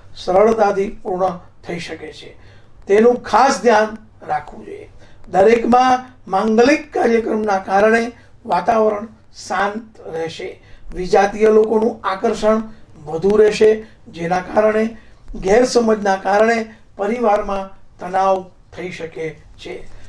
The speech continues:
મિત્રો, સ્વાસ્થ્ય જળવાઈ રહેશે. વિદ્યાર્થી મિત્રોએ અભ્યાસ સંબંધિત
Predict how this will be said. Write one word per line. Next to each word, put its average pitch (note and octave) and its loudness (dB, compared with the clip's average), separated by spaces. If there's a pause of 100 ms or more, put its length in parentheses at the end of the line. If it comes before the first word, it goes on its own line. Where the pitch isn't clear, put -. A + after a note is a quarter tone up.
(140)
મિત્રો, C4 4 (240)
સ્વાસ્થ્ય A3 2
જળવાઈ A3 4
રહેશે. A#3+ 2 (240)
વિદ્યાર્થી G#3+ 2
મિત્રોએ B3 2 (200)
અભ્યાસ A3 0
સંબંધિત A3 -6